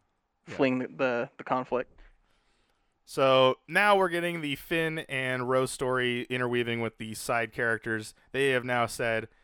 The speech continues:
Speaker 1: "Hey, just so you know, we didn't get the guy, but we got another guy." <laughs> And Poe's
Speaker 2: Some other
Speaker 1: like,
Speaker 2: random guy. <laughs>
Speaker 1: "Great." Uh, so that's away. Now we're back to Rey's storyline, and we're on the Millennium
Speaker 2: Mm-hmm.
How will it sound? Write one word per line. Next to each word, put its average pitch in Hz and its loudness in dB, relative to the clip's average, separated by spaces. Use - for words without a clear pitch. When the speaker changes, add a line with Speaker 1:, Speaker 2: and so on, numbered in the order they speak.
Speaker 1:
"Hey, 151 4
just 143 -4
so 135 0
you 131 2
know, 127 4
we 123 -2
didn't 139 0
get 131 0
the 123 -6
guy, 120 4
but 117 0
we 117 -2
got 110 0
another 139 -2
guy." 98 -8
<laughs> - 4
And 147 2
Poe's 147 6
Speaker 2:
Some 165 6
other 226 8
Speaker 1:
like, 196 4
Speaker 2:
random 160 4
guy. 139 4
<laughs> 156 -10
Speaker 1:
"Great." 143 4
Uh, 139 -6
so 117 4
that's 175 6
away. 131 4
Now 151 2
we're 180 6
back 131 2
to 131 -2
Rey's 117 -2
storyline, 101 -8
and 110 -10
we're 123 4
on 135 4
the 143 -2
Millennium 131 0
Speaker 2:
Mm-hmm. 160 0